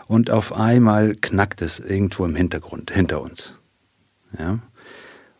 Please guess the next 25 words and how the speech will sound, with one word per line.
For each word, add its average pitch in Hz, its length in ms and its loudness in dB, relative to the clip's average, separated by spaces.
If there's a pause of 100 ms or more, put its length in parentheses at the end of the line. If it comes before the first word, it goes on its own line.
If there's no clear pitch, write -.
(240)
Und 92 260 2
wir 95 80 4
drehen 107 320 4
uns 92 180 2
um 117 220 6
und 92 180 2
wir 92 120 2
sehen 87 500 4
nicht, - 480 -6
was 76 260 -6
da - 100 -8
geknackt - 640 -12
hat. - 320 -18 (520)
Und 92 220 0
der 95 120 0
Körper 123 800 0
nimmt 110 440 4
jetzt - 500 -4
eine 98 320 2
Position 101 760 0
ein 104 280 2
und 95 120 0
ihr 92 80 -2
könnt 95 240 0
euch - 320 -4